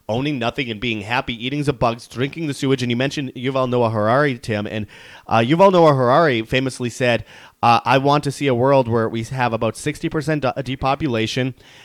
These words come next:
and we have people placated on drugs, watching video games." Now, um, people are now getting paid to just watch memes,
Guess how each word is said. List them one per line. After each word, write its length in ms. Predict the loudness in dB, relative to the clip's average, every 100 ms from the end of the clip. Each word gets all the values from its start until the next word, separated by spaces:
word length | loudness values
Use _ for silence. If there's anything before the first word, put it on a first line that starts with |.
| _
and 380 | -2 0 0 -2
we 180 | -4 -4
have 320 | -2 -2 -2
people 260 | -4 -6 -6
placated 580 | -6 -4 -4 0 0 0
on 280 | 0 -2 -2
drugs, 440 | -2 0 0 -2
watching 460 | -2 -2 -2 -6 -8
video 400 | -6 -2 -2 -2
games." 400 | -4 -8 -8 -2
Now, 220 | -2 -2 -6 -20 -20 -6
um, 240 | 0 0
people 260 | 0 -4 -2
are 80 | 0
now 180 | 0 -2
getting 180 | -4 -4
paid 460 | -2 -2 -4 -6 -10
to 340 | -6 -4 -4 -8
just 260 | -12 -10
watch 340 | -6 -4 -6 -10
memes, 600 | -6 0 2 2 0 -4